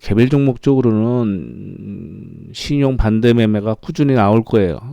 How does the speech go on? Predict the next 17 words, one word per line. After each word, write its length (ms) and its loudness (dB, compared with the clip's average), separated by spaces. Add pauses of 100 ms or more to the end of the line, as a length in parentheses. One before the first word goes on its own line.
(140)
이 480 -10
주인 320 2
없는 240 2
주식들, 680 -8 (500)
갈 140 -2
길을 240 2
잃은 220 2
주식들은 720 -4 (1120)
지금 180 -2
한 180 0
삼사십 480 -2
프로는 240 -4
그냥 200 -2
빠져 260 0
있을 260 -2
거예요. 220 -2
전반적으로 960 -6